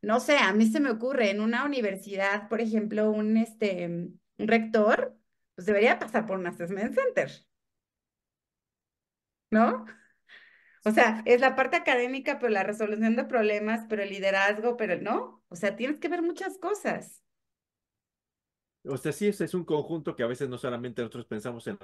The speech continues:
Speaker 2: lo técnico, pero también que estén a gusto y a lo mejor nosotros ni siquiera vemos si tienen esa capacidad de que a veces somos súper secos o fríos y no <laughs> vamos a ser emotivos, ni, o van a estar solitarios si son gente que necesita acompañamiento, no lo sé, y a veces ni siquiera vemos eso.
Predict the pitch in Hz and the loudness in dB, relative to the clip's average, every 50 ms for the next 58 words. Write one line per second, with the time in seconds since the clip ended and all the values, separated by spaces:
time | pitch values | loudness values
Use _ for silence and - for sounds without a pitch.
0 | 92 92 95 - - 123 110 123 131 127 - - - - 110 98 101 - 104 98 | -14 -16 -16 -10 -8 -8 -8 -8 -12 -12 -12 -12 -10 -8 -8 -10 -8 -8 -10 -8
1 | 104 110 104 - 101 95 - _ _ _ _ _ _ 113 107 104 101 92 87 101 | -8 -10 -10 -12 -14 -14 -16 _ _ _ _ _ _ -8 -8 -8 -8 -10 -10 -12
2 | 110 117 - - - 113 104 98 98 98 98 - - 104 107 104 - 110 107 104 | -12 -12 -10 -10 -8 -6 -6 -6 -8 -10 -12 -12 -12 -12 -12 -12 -12 -12 -12 -12
3 | 104 104 101 - - 110 110 110 117 113 98 - _ _ _ _ _ _ _ - | -14 -16 -14 -10 -8 -6 -4 -4 -6 -8 -10 -16 _ _ _ _ _ _ _ -14
4 | 113 104 98 123 127 127 127 127 120 - - - - - - 117 117 113 113 110 | -8 -4 -2 -2 -2 -2 -6 -8 -10 -12 -16 -16 -20 -14 -10 -8 -6 -6 -6 -8
5 | - - - - 104 - - - 98 - - 110 95 104 107 107 110 - - 101 | -10 -12 -10 -10 -10 -10 -8 -10 -10 -8 -10 -8 -6 -6 -6 -6 -8 -8 -8 -8
6 | 92 - 104 101 107 104 120 107 104 104 - 110 98 - - 98 95 87 - - | -8 -8 -8 -8 -8 -10 -10 -10 -10 -10 -10 -12 -12 -10 -10 -10 -8 -10 -12 -16
7 | - - 117 104 95 - - 104 107 104 - 104 90 - - - 107 107 98 101 | -12 -10 -8 -8 -8 -10 -10 -10 -10 -8 -8 -10 -10 -8 -8 -6 -6 -6 -4 -4
8 | 104 110 110 - - 110 104 92 98 113 - 156 143 117 120 - - 120 110 113 | -4 -4 -6 -8 -8 -8 -8 -6 -6 -6 -6 -6 -8 -8 -8 -6 -4 -4 -4 -4
9 | 113 107 98 101 - - 127 120 107 113 127 127 107 110 113 101 - - - - | -4 -4 -6 -8 -8 -8 -10 -8 -6 -4 -4 -4 -4 -6 -8 -8 -10 -12 -20 -20
10 | - - _ _ _ _ _ _ _ 113 127 120 127 143 139 143 - - 135 127 | -20 -20 _ _ _ _ _ _ _ -4 -4 -2 -2 -2 -2 -4 -2 -2 -2 -2
11 | - - 127 117 113 117 104 - - 127 123 123 127 131 - - 113 101 - 113 | -2 -2 -2 -2 -2 -4 -6 -4 -2 -2 -2 -2 -4 -6 -8 -10 -12 -10 -8 -8
12 | 107 107 - - 117 113 107 - 117 - 107 104 101 - 120 113 - 110 101 90 | -8 -10 -10 -10 -10 -8 -8 -10 -10 -8 -10 -10 -8 -8 -10 -8 -6 -8 -8 -6
13 | - 104 104 107 110 107 110 120 127 123 104 120 120 135 139 127 113 - 117 107 | -6 -8 -6 -6 -6 -6 -6 -8 -8 -8 -6 -6 -4 -4 -4 -4 -4 -6 -8 -4
14 | 110 120 117 - 127 120 131 127 113 107 - - 101 - - 139 127 120 104 107 | -2 -2 -2 -2 -4 -6 -6 -8 -10 -10 -12 -14 -16 -6 -4 -2 -2 0 -2 -4
15 | 104 95 - - 101 - - - | -6 -8 -10 -12 -14 -14 -16 -18